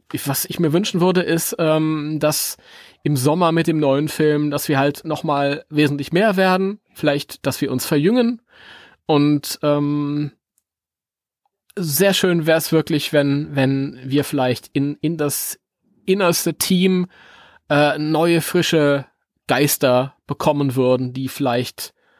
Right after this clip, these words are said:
ja, auch mal irgendwie, weißt du, ich, ich, wenn ich so einen, so einen, so einen Artikel schreibe, zum Beispiel auf der Seite, gut und schön, aber wenn man den dann abschickt, dann hat man nicht das Bedürfnis, den zu lesen.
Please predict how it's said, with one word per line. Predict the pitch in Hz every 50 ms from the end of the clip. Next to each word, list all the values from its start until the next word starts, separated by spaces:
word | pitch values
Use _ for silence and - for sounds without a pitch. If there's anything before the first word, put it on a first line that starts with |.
| _ _ _ _ _ _ _ _
ja, | - 120 120 123 135 131 120 117 117 - _ _ _ _ _ _ _ _ _ _ _ _ _ _ _ _ _ _ _ _
auch | - 135 139 -
mal | - 139 127 123 117
irgendwie, | 110 123 123 127 123 123 123 120 117 120 120 127 - _ _ _ _ _ _ _ _ _ _ - -
weißt | - 170 190 -
du, | 233
ich, | - 165 - - -
ich, | - - - - - _ _ _ _ _ _ _ _
wenn | - 165 170 170 190
ich | 202 -
so | - 190
einen, | 185 175
so | 160 175
einen, | 170 170 170 156
so | 165
einen | 165 113
Artikel | 143 - - - 208 - 185
schreibe, | - - 135 123 123 120 113 127
zum | - - 131
Beispiel | 131 131 127 - 147
auf | 131 135 -
der | - 135 120
Seite, | 123 120 120 120 117 139 127 - - - - _ _
gut | - 233 247 -
und | - 165 156
schön, | - - 180 175 196 247 277 269 247
aber | - 170 165 175 165
wenn | 170 180
man | 180 180 180
den | 175 170 165
dann | 170 170 175
abschickt, | 202 202 - - - 220 226 - - - - 190 190
dann | 165 160 165 165 165 165 160 -
hat | 180 190 - -
man | 180 175
nicht | 180 180 -
das | 190 180
Bedürfnis, | - - 160 180 185 - 185 180 -
den | - 180 170 170
zu | - - 175
lesen. | 175 208 202 151 147 185 240 262